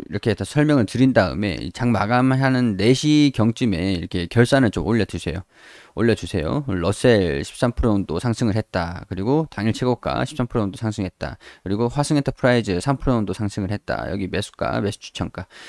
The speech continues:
그리고, 어, 백산. 백산이 오늘, 어, 주축간 대비 마이너스 오 프로 정도, 당일 최고가 만 천삼백 원으로 기록을 했는데 추천간 대비 마이너스 오 프로 정도 손실이 났습니다.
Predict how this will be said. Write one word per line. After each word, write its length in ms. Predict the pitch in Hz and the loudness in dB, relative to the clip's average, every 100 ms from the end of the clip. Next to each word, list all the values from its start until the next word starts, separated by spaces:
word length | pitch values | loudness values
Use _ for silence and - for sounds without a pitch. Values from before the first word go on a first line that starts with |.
| - - | -20 -6
그리고, 380 | 104 127 165 160 | -2 2 0 0
어, 300 | - 90 87 78 - - _ _ | -4 -2 -2 -6 -10 -14 _ _
백산. 480 | - - - 113 92 - _ - | 2 2 2 2 0 -14 _ 0
백산이 540 | - - 160 139 131 | 0 4 4 6 4
오늘, 380 | 104 117 95 143 - - | 4 4 2 0 -6 -12
어, 200 | - - | -10 -10
주축간 400 | - - 123 98 | -8 -2 0 0
대비 200 | 92 92 | -2 -2
마이너스 340 | 90 110 - | -2 -2 -2
오 120 | 95 | -2
프로 220 | - 120 | 4 4
정도, 420 | 98 90 69 123 151 | 4 0 -2 -2 -2
당일 240 | - 104 | -2 -2
최고가 400 | 107 120 110 104 | 0 0 0 -2
만 240 | 95 82 92 | -2 -4 -4
천삼백 460 | 107 95 127 117 | -4 -2 2 2
원으로 240 | 92 87 82 | 0 -2 -6
기록을 340 | - 104 95 | -4 -2 0
했는데 400 | 113 95 - 85 104 | 0 -2 -4 -6 -8
추천간 360 | - 123 113 | -6 -4 -2
대비 380 | 92 90 87 156 - | -2 -4 -2 -4 -4
마이너스 440 | - 82 98 - | -6 -2 -4 -4
오 120 | 71 | -6
프로 220 | 98 - 104 | -2 0 2
정도 300 | 87 73 - | 0 -4 -2
손실이 340 | 127 120 101 | -2 -2 -4
났습니다. 520 | - - 80 62 - | -6 -8 -10 -10 -16